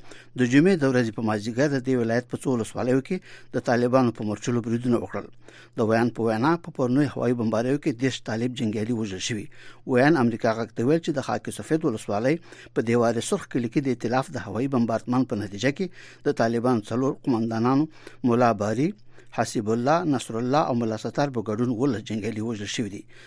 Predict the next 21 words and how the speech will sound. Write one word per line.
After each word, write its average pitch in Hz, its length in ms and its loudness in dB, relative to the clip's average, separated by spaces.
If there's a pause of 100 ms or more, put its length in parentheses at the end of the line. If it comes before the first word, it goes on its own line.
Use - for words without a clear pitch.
(160)
طالبانو 110 500 -2
لا 101 60 -4
تر 120 240 -2
اوسه 151 160 -4 (340)
په 127 100 -4
دې 117 140 -2
اړه 107 200 -4
تبصره 113 340 -2 (140)
نه 135 120 0
ده 104 120 -6
کړې. 101 260 -8 (2000)
د 101 140 -6 (200)
کونړ 147 280 6 (120)
ولایت 190 320 2
د 175 160 2
وټپور 156 400 0
په 190 80 2
ولسوالۍ 151 480 2
کې 185 180 0
د 139 100 0
حکومتي 135 360 -4